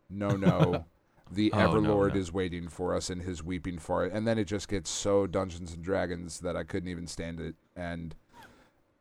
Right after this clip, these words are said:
Speaker 1: it's like, again, it looks great. I mean, this book looks gorgeous. I really, really did love the artwork.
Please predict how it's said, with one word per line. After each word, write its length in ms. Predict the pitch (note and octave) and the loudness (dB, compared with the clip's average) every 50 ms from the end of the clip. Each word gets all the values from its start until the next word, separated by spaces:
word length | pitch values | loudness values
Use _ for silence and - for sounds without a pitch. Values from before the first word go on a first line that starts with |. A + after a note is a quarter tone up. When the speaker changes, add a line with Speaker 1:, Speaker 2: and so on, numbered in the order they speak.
| _ _ - | _ _ 0
Speaker 1:
it's 600 | A#2+ B2 A#2+ A2+ G2+ A#2+ B2+ A#2+ G#2+ - - A#2 | 4 4 4 4 4 2 0 -2 -2 -4 -2 2
like, 220 | A#2 A#2+ B2 B2 | 4 6 8 8
again, 520 | A#2+ B2 A2+ C#3+ D#3+ D#3+ C#3+ B2+ G#2+ E2+ D2 - | 6 6 6 8 8 8 8 6 2 -4 0 2
it 160 | A#2 A2+ G#2 | 2 4 4
looks 240 | A2 B2+ B2+ - - | 4 2 2 2 0
great. 300 | - B2+ B2+ B2+ A#2 G2 A2 A2 G#2 | 4 6 6 6 6 4 0 0 2
I 80 | A2 A2 | 2 2
mean, 120 | A2 G#2+ | 2 2
this 120 | A2 A2 | 0 0
book 220 | F2+ A#2 A#2+ A2 A2 | 2 4 2 4 4
looks 260 | A2 A#2 A2+ - - | 4 4 4 2 0
gorgeous. 420 | - G#2+ G#2+ G#2 F#2+ G2 F#2+ - | 2 4 4 4 4 2 0 0
I 40 | G2 | 0
really, 420 | F#2+ F#2 F#2 G2 G#2+ A2 G#2 G#2+ G2+ | 0 0 2 4 4 6 6 6 4
really 220 | G2+ G2+ G2+ G2 | 4 4 4 4
did 160 | E2+ F#2+ E2+ | 2 0 0
love 160 | F2+ F#2 F2+ F2+ | 0 0 0 2
the 80 | F#2 | 2
artwork. 400 | F2+ F2 F2 E2+ F2 F2 E2 - | 2 2 2 0 0 -2 -4 -4